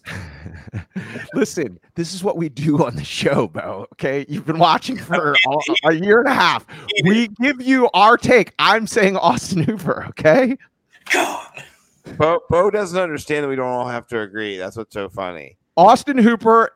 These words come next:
Speaker 1: out of all the, the garbage out there, looks like the best one to me this week.
Speaker 3: Out of all the garbage.
Speaker 2: Can
Speaker 1: Yes.
Speaker 2: I throw one in there? Because
Speaker 1: Sure.
Speaker 2: I like this one. Uh,
Speaker 1: Okay.
Speaker 2: despite his touchdown being called back, Donald Parham,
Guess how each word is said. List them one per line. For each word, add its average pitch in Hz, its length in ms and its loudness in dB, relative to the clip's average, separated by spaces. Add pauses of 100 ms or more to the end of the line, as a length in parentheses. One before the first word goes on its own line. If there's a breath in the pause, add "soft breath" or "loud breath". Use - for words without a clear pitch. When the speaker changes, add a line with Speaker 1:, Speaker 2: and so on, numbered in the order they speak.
Speaker 1:
out 175 200 2
of 196 140 0 (100)
all 208 240 8
the, 220 340 4
the 165 140 -2
garbage 156 1000 4
out 127 240 0
there, 98 320 -4 (120)
looks 135 400 -4
like 143 240 -2
the 120 100 -2
best 123 320 -2
one 120 200 -4
to - 140 -12
me 98 240 -12 (420)
this 120 280 -8
week. - 340 -14 (260)
Speaker 3:
Out 117 180 -2
of 110 80 -8
all 113 200 -4
the 113 80 -10
garbage. 107 880 -6 (220)
Speaker 2:
Can 123 100 -2
Speaker 1:
Yes. 127 260 0
Speaker 2:
I 131 40 -8
throw 127 80 -4
one 123 120 -4
in 123 120 -6
there? 127 220 -6
Because 107 560 -10
Speaker 1:
Sure. 147 280 0 (220)
Speaker 2:
I - 60 -16
like - 100 -20
this - 220 -14
one. 90 220 -20 (300)
Uh, 92 240 -4
Speaker 1:
Okay. 90 200 -6 (240)
Speaker 2:
despite - 400 -4
his 113 180 -8
touchdown 104 480 -10
being 98 220 -16
called 92 340 -10
back, 95 300 -8
Donald 101 340 -10
Parham, 95 600 -10